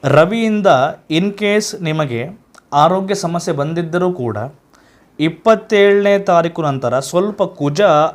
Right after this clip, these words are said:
ಆ ಆರೋಗ್ಯ ಸಮಸ್ಯೆಯನ್ನು ಬೆಟರ್ ಮಾಡ್ತಾರೆ, ಬೆಟರ್ ಮಾಡ್ತಾರೆ after ಟ್ವೆಂಟಿ ಸೆವೆಂತ್. So, so ಈ ಹದಿನೇಳು ತಾರೀಕು ಹದ್-,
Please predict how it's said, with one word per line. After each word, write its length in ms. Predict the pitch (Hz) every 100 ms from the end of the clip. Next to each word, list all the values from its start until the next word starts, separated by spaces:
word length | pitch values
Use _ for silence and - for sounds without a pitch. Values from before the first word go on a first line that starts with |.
| -
ಆ 140 | 156 151 139 143
ಆರೋಗ್ಯ 280 | 180 196
ಸಮಸ್ಯೆಯನ್ನು 580 | 190 180 175 170 165 165
ಬೆಟರ್ 360 | 139 123 170 170
ಮಾಡ್ತಾರೆ, 420 | 120 107 - 110 _ _ _ _ _ _ _ _ -
ಬೆಟರ್ 280 | 135 147 160
ಮಾಡ್ತಾರೆ 280 | 120 113 139
after 180 | 143 180
ಟ್ವೆಂಟಿ 240 | 147 156
ಸೆವೆಂತ್. 380 | - 139 117 - - _ _ _ _ _ -
So, 60 | 165 175 165
so 180 | 175 180
ಈ 100 | 151 170 -
ಹದಿನೇಳು 560 | 120 139 165 196 208 202
ತಾರೀಕು 340 | 196 185 196
ಹದ್-, 520 | 196 143 131 147 165